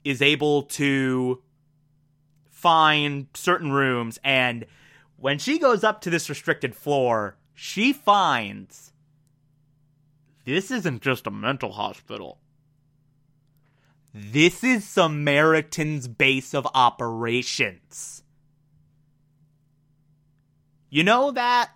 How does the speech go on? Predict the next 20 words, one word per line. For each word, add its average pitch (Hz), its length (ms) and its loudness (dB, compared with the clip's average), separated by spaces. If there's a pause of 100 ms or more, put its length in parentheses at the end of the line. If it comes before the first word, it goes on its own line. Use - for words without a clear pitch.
like, 185 480 0
mysterious 220 1500 -2 (200)
room? 202 840 -2 (240)
You 151 120 -4
know 170 180 2
that 220 200 -2
mysterious, 214 1400 -4 (680)
uh, 156 260 2
little 185 720 0 (500)
operations 202 760 2
room 208 420 0
we've 185 160 -4
been 180 140 -2
finding 190 500 -2
Greer 180 400 2
in 208 220 -2
this 196 180 -4
entire 190 480 0
season? 208 640 -2 (420)
Yeah, 208 280 4